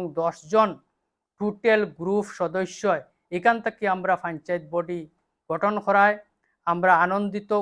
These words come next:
উল্লাস উপভোগ করছি। করিয়া আমি এটারে বুঝাইতে গিয়া, এই যে নব্বই পার্সেন্ট,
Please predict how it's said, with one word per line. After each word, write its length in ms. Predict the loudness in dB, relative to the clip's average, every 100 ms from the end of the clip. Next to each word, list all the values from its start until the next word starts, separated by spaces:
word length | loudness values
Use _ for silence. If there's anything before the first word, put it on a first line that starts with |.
| -4
উল্লাস 600 | -8 -6 4 4 4 -2 -14
উপভোগ 380 | -8 -6 -6 -4
করছি। 320 | -2 -2 -6 -12 -14 _ _ _ _ _ _ 0
করিয়া 560 | 2 6 8 8 4 -8 _ _
আমি 280 | 2 2 2
এটারে 240 | 2 2
বুঝাইতে 520 | 2 0 4 4 2
গিয়া, 260 | -2 -2 -4 -8 _ _ _ _ _ _ _ -4
এই 160 | -2
যে 120 | 2 2
নব্বই 640 | 0 -8 -2 -2 2 0
পার্সেন্ট, 540 | 2 0 0 -2 -2